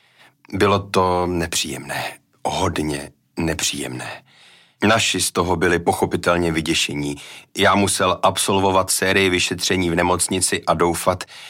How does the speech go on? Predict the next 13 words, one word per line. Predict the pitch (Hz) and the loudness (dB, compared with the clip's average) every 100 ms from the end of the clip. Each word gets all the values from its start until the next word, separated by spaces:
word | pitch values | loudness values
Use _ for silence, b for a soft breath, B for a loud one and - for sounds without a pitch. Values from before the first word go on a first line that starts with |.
| B | B
že | 90 98 | -2 2
mě | 104 | 2
tenhle | 101 104 104 | 2 2 4
moment | 107 101 87 85 - | 4 2 2 0 0
radost | 90 92 95 - - | 2 2 2 0 -4
z | - | -4
fotbalu | - 90 92 90 | -2 2 2 2
nesebere | 82 - 90 87 90 | 0 0 0 0 0
navždycky. | 80 78 76 - - - _ _ B B B B B B B B _ _ _ _ 92 | -2 -4 -4 -6 -8 -18 _ _ B B B B B B B B _ _ _ _ 0
Nerad | 95 90 95 | 2 2 0
o | |
tom | 90 87 | 2 2
mluvím, | 82 82 87 87 90 | 2 2 2 0 -2